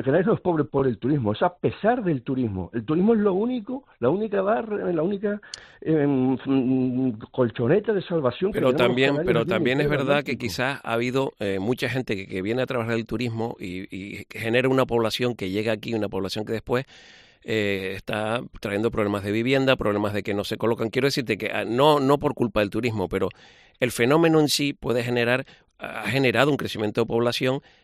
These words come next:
Speaker 2: que precisamente la, las cifras de renta per cápita son porque ha crecido casi más rápido la población que la propia actividad en los últimos siete, ocho años. Entonces, quiero decirte, algún problema tenemos en ese sentido.
Speaker 1: Como digo,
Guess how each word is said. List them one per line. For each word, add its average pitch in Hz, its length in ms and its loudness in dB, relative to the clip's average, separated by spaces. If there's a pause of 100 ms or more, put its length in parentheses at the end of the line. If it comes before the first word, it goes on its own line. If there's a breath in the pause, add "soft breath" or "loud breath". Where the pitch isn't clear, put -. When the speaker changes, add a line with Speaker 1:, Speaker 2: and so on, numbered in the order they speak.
Speaker 2:
que 110 100 -4
precisamente 131 680 -2
la, 98 180 -2
las 98 240 -8
cifras 120 300 -6
de 123 80 -2
renta 127 260 -2
per 123 140 -4
cápita 131 340 -4
son 123 160 -2
porque - 240 -4
ha 107 60 -2
crecido 123 400 -6
casi 113 360 -6
más 113 260 -2
rápido 120 400 -4
la 90 80 -4
población 110 520 -4 (340 soft breath)
que - 120 -4
la 107 80 0
propia 110 280 0
actividad 110 360 0
en 127 40 2
los 110 160 -4
últimos 104 360 -4
siete, 104 260 -4
ocho 95 240 -4
años. 117 220 -4
Entonces, 90 340 -6 (500 loud breath)
quiero 127 160 -2
decirte, 139 180 2
algún 117 200 4
problema 151 380 6
tenemos 107 480 0
en 87 80 -6
ese 90 180 -10
sentido. 80 480 -12 (260)
Speaker 1:
Como 85 240 -6
digo, 107 340 -4